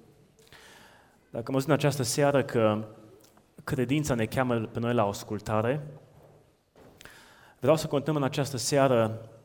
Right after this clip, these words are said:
studiul care l-am început data trecută despre cele șapte biserici în Apocalipsa, vorbind despre cele șapte pericole care amenință biserica.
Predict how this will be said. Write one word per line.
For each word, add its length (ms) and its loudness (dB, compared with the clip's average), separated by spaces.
studiul 360 -2
care 160 0
l-am 100 2
început 300 -4
data 220 2
trecută 420 -2
despre 580 0
cele 200 -4
șapte 300 -2
biserici 380 0
în 60 -4
Apocalipsa, 800 -2
vorbind 340 -2
despre 260 -2
cele 460 2
șapte 600 0
pericole 480 0
care 420 0
amenință 800 0
biserica. 680 -2